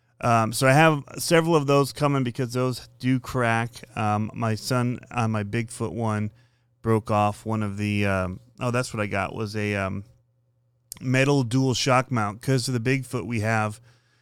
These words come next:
runs dual shocks, and so the way that he drives it, uh, you bust off the shock mounts from the, uh, the ladders. So I got the metal ones that mount to the braces on the axles, and I'll be mounting those onto his Bigfoot.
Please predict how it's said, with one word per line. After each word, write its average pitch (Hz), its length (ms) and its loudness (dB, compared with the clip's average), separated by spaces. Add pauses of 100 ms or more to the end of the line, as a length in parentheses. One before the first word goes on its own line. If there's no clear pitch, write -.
(160)
runs 113 260 0
dual 110 220 0
shocks, 107 480 0
and 107 200 -2
so 104 360 -2 (300)
the 107 80 0
way 120 140 8
that 110 200 0
he 147 120 -2
drives 110 420 2
it, 104 200 -6 (540)
uh, 104 220 0
you 110 140 2
bust 113 380 2
off 107 180 2
the 104 100 -2
shock 104 360 -2
mounts 92 420 -4
from 98 320 0
the, 90 240 -2
uh, 92 140 -2
the 92 120 -2
ladders. 92 640 -4
So 107 400 2
I 113 120 0
got 120 280 2
the 127 80 2
metal 127 340 6
ones 120 320 2
that 101 140 -2
mount 107 380 0
to 107 420 -2
the 104 300 -2
braces 101 640 -4
on 95 180 -2
the 95 100 -2
axles, 92 600 -6
and 92 340 -8 (420)
I'll 107 100 -2
be 107 100 2
mounting 101 320 0
those 101 220 0
onto 98 180 -2
his 95 240 -6
Bigfoot. 98 440 -6